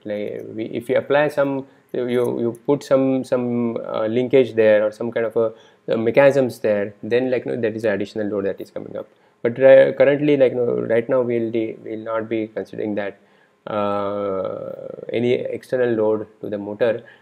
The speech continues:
and then we can start thinking, okay, how do we can identify the parameters of, of motor? Hmm. So, uh, we'll just think about this. Okay, given this now, like, you know, the motor model,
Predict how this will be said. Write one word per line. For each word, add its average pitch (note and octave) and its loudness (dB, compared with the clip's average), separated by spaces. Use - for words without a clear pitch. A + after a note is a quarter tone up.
and A#2+ -2
then C3+ 4
we C3+ 0
can C3+ 0
start B2+ -2
thinking, C3 -2
okay, B2+ 0
how A#2+ 0
do C3+ -2
we C#3+ 0
can C#3 -2
identify A#2 -4
the A#2 -4
parameters G#2+ -6
of, G2+ -6
of F#2 -6
motor? - -14
Hmm. A#2+ -10
So, C#3 4
uh, B2 2
we'll D3 4
just D3+ 0
think D3+ 2
about D3 6
this. A#2+ 0
Okay, B2+ 0
given B2+ 2
this C#3+ 0
now, B2 2
like, A2 -6
you A#2 -8
know, A2 -4
the G#2+ -2
motor G#2+ -4
model, G#2 -4